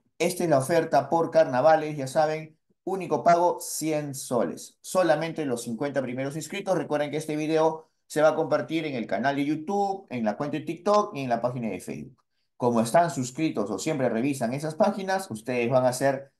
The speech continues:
los más afortunados porque van a tener la ventaja sobre este video que recién en unos días, eh, compartiré en mis grupos de WhatsApp. La prioridad la tienen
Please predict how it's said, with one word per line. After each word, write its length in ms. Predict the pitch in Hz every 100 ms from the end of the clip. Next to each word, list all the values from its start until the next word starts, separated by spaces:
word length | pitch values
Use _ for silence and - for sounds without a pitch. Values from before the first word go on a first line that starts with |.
| _
los 180 | - 104
más 220 | 120 135
afortunados 640 | 143 156 139 185 190 190 196
porque 200 | 135 127
van 140 | 135
a 100 | 139
tener 240 | 131 131 135
la 100 | 131
ventaja 500 | 131 135 139 143 139
sobre 200 | 110 107
este 200 | 113 113
video 420 | 107 127 131 127 _ _
que 120 | 135
recién 600 | 127 127 131 208 226 233
en 100 | 175
unos 300 | 165 151 131
días, 340 | 135 131 131 -
eh, 320 | 110 104 - _ _
compartiré 520 | 117 110 117 110 127
en 60 | 127
mis 80 | 117
grupos 280 | 117 113 104
de 40 |
WhatsApp. 380 | 95 87 - -
La 140 | 214
prioridad 420 | - 120 127 175
la 140 | 151 113
tienen 440 | 175 175 175 -